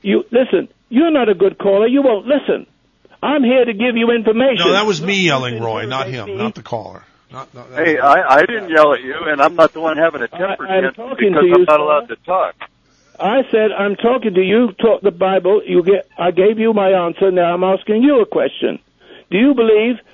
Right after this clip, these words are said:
Speaker 1: that Jesus says you should, you should become perfect like your Father in heaven? Do you believe that? Yes or no?
Speaker 3: Yeah, yes, I do.
Speaker 1: But then you're not perfect 'cause you're not talking to me properly.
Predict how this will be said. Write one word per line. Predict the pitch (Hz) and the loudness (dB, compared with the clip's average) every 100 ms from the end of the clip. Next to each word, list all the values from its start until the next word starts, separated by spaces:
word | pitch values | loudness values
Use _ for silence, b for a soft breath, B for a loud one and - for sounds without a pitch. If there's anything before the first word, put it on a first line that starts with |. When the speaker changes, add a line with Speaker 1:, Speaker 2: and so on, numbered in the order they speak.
| b b _ | b b _
Speaker 1:
that | 175 165 | -2 0
Jesus | 220 220 202 180 | -2 0 0 2
says | 196 | 0
you | 175 190 | 0 0
should, | - 160 b b b | 2 0 b b b
you | - 175 | -10 -2
should | 208 196 | 0 2
become | 175 190 185 | 0 0 -2
perfect | - 214 190 190 | 0 0 0 -2
like | 170 170 | -2 0
your | 185 | -2
Father | 165 180 180 185 | 0 0 0 0
in | 165 | 2
heaven? | 180 185 190 | 0 0 0
Do | 185 | 2
you | 208 | 2
believe | 214 214 220 | 2 2 2
that? | 233 202 - - _ _ _ _ _ _ _ _ _ _ _ _ _ _ - | 0 0 -4 -16 _ _ _ _ _ _ _ _ _ _ _ _ _ _ -2
Yes | 240 254 | 0 2
or | 269 | 0
no? | 233 226 185 | 0 0 2
Speaker 3:
Yeah, | 180 202 - _ _ _ - | 4 4 0 _ _ _ -10
yes, | 147 226 165 - - _ _ _ _ _ | 2 4 4 0 -12 _ _ _ _ _
I | 127 131 | -10 -8
do. | 196 175 90 _ | -4 -6 -6 _
Speaker 1:
But | 196 | -2
then | 240 220 | 0 0
you're | 220 | 0
not | 233 269 | 0 -2
perfect | - 226 208 240 233 | -2 -2 0 -2 0
'cause | 214 190 | 0 2
you're | |
not | 220 226 - | 0 -2 0
talking | 233 214 202 | -2 0 -2
to | 208 | 0
me | 226 247 | 0 -2
properly. | - 165 - 113 - | -2 -2 -2 -8 -10